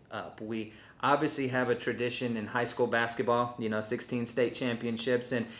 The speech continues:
it's wonderful to be known about that. But I see Hobbs is continuing to grow of not just being the house that Tasker built, and we're all thankful for that, but continuing to diversify in retail, in,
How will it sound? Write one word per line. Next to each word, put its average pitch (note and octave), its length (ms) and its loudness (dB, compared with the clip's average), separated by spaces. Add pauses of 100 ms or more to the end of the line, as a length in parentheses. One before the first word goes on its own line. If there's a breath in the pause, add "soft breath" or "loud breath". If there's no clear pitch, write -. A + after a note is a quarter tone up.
(120)
it's C3 160 2
wonderful D3+ 460 2
to C3 60 2
be B2 120 0
known B2 260 2
about C3 340 0
that. C#3 280 -4 (240 loud breath)
But A#2+ 180 2
I C3 120 2
see B2+ 200 0
Hobbs A#2+ 480 0
is A#2 180 -4
continuing A#2+ 600 -4
to A2+ 100 -4
grow A#2 400 2
of G#2+ 240 -4
not A2+ 560 0
just A2 460 -4
being A2 480 -4 (340)
the A2+ 140 0
house B2 260 2
that - 160 -4
Tasker C3+ 400 0
built, G2+ 320 0
and A2+ 140 -2
we're A2 100 4
all A2 160 4
thankful A2+ 400 -2
for - 160 -8
that, A#2 340 -2 (280 loud breath)
but C#3 120 0
continuing C3 460 0
to A#2+ 80 2
diversify A2+ 720 0
in F#2+ 220 -8
retail, A#2+ 640 -2 (260 loud breath)
in, G2+ 680 -6